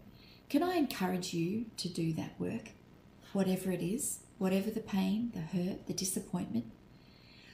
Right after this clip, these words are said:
I'm just wondering if we might do that, um, now as we close. I'm gonna close here, but I'm just wondering if you would, um, be courageous enough to maybe talk with the person next to you,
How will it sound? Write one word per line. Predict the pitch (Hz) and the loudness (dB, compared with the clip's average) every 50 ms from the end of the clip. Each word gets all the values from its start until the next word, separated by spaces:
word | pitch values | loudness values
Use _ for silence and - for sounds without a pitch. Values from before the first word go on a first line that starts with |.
| - - | -12 0
I'm | - 330 415 440 | 0 2 4 6
just | 440 - - - | 4 4 6 6
wondering | 254 240 233 233 220 208 208 220 226 - - | 6 6 6 6 4 4 2 0 -2 0 0
if | 196 190 - - | 0 0 2 2
we | 208 208 196 | 2 2 4
might | 196 190 180 - - - | 2 2 0 -2 -4 -2
do | - 190 190 180 | 2 4 4 4
that, | 180 175 180 190 - - - - - - - 185 | 4 2 0 -2 -4 -6 -10 -16 -20 -14 -8 -8
um, | 180 180 175 180 - - - - | -6 -6 -6 -10 -12 -16 -10 -4
now | 185 175 190 185 190 196 190 175 - - - - - | -2 2 2 4 4 2 2 0 -2 -6 -8 -2 0
as | 180 175 175 - | 0 0 0 -2
we | 175 165 | -4 -6
close. | - - - 185 180 180 175 170 | -6 -4 -2 0 0 2 2 2
I'm | 185 196 208 | 2 2 4
gonna | 214 220 202 196 | 4 4 2 2
close | - - - 180 180 180 180 180 180 - - - - - - - - - - - | -4 -4 -2 0 2 2 2 2 0 -2 -6 -8 -16 -20 -20 -20 -20 -20 -20 -18
here, | - - - 190 180 190 196 220 262 - - - - - - - - - - - | -16 -8 -4 -2 0 0 0 0 -2 -4 -8 -16 -20 -20 -20 -20 -20 -20 -8 0
but | - 208 202 202 - - - - - - - - - - | 0 2 2 2 -2 -4 -10 -16 -16 -18 -18 -8 2 4
I'm | 226 226 | 6 6
just | 240 240 - - - | 8 6 4 4 6
wondering | 247 247 254 254 247 240 220 208 | 6 6 6 8 8 8 8 6
if | 196 196 - - - - - - - - - - - | 4 2 0 -2 -10 -14 -18 -20 -20 -20 -16 -2 6
you | 226 233 262 277 277 269 | 8 10 10 10 10 8
would, | 269 262 226 - - - - - | 8 6 4 4 0 -4 -2 0
um, | 185 175 170 170 165 170 - - - - - - | 0 0 0 -2 -2 -4 -8 -12 -18 -10 2 6
be | 294 294 | 6 6
courageous | 277 254 233 202 190 196 196 196 220 220 - | 8 6 4 4 4 4 4 4 4 4 6
enough | 233 226 233 262 311 302 - - - - - - - - | 6 8 8 8 6 4 0 -10 -16 -20 -20 -20 -8 -2
to | - 220 | 2 4
maybe | 240 277 320 339 330 | 6 6 8 6 6
talk | 320 - 269 240 240 - - | 6 6 4 4 4 4 2
with | 262 247 262 | 0 2 2
the | 233 | -2
person | - - 202 202 196 - 226 214 202 | 0 0 0 0 2 0 0 0 0
next | 196 202 - - - - | 0 -2 -2 -4 -4 2
to | - 233 | 4 6
you, | 233 240 254 277 285 294 | 6 6 6 4 2 0